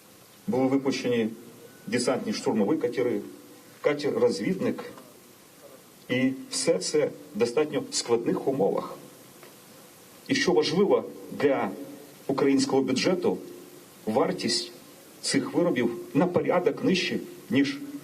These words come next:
закордонних аналогів. І я хочу запитати, а як зелена влада, чинна влада підтримує трудовий колектив і це підприємство? Відкриваються кримінальні справи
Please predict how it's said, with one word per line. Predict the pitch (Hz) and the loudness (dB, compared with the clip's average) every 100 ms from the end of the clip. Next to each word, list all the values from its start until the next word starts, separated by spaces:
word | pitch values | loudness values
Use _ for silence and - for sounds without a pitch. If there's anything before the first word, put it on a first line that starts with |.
| - - | -12 0
закордонних | 127 131 120 131 120 131 | 2 2 2 2 2 2
аналогів. | 139 98 95 - - - - - - - - - - - - - - - - - | 2 2 -2 -8 -14 -18 -20 -20 -20 -20 -20 -20 -20 -20 -20 -20 -20 -20 -20 2
І | |
я | 190 | 2
хочу | 226 247 220 | 4 2 4
запитати, | 208 208 220 226 - | 2 4 2 2 2
а | 190 | 4
як | 247 247 - - - | 2 2 -10 -14 -4
зелена | 143 202 226 190 | 2 2 2 2
влада, | 139 175 240 - | 2 2 4 4
чинна | - 226 165 | 4 4 4
влада | 208 202 | 4 2
підтримує | - - - 180 226 202 | 2 0 2 0 4 2
трудовий | 165 160 170 233 | 4 2 4 2
колектив | - 180 160 - 247 - | 4 2 2 2 0 2
і | 170 | 2
це | 233 | 2
підприємство? | - 202 220 226 240 - - - - - - - - - - - - - - 285 453 - - - - - - - | 2 0 2 2 2 0 -8 -14 -16 -16 -18 -20 -20 -20 -20 -20 -20 -20 -20 -18 -20 -20 -16 -16 -16 -20 -20 -2
Відкриваються | 131 139 165 160 139 | -2 4 4 4 2
кримінальні | 143 143 147 143 147 | 0 0 2 2 2
справи | - - - | 2 2 2